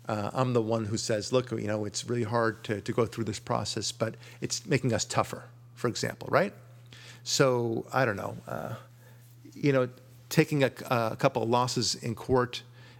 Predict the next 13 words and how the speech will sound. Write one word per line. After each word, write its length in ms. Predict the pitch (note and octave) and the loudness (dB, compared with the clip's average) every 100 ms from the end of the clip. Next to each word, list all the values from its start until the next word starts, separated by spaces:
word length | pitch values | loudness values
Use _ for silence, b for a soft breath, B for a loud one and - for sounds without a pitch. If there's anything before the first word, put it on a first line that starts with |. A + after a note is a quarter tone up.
| - | -6
in, 100 | B2+ B2 B2 B2 A#2+ | -4 -4 -4 -2 -2
in 140 | B2 B2 | 0 -2
a, 40 | |
cer-, 220 | G#2+ C3 B2+ | 0 -2 -2
a 60 | C3+ | -4
certain 260 | - C#3+ B2+ | 0 0 0
case 300 | - B2 - | 0 0 2
will 80 | |
make 200 | B2+ B2 | 2 2
you 60 | B2 | 0
stronger 440 | - - A#2 A#2 | -2 0 -2 -2
for 400 | A#2 - A2 G#2+ - | -6 -4 -2 -2 2
other 340 | B2+ A2 G2 | 2 2 0